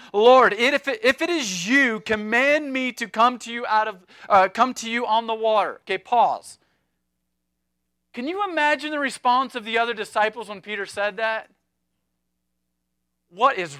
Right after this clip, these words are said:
wrong with you, Peter? Are you,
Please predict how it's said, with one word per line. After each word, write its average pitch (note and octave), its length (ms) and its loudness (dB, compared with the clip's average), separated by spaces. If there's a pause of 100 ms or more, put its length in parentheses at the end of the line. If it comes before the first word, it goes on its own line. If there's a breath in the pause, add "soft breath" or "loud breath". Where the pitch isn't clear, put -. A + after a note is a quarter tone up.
wrong C4+ 340 6
with F3+ 200 -8
you, D#3 80 -12
Peter? B2+ 440 -14 (1300 loud breath)
Are C3 60 -20
you, B3 180 -12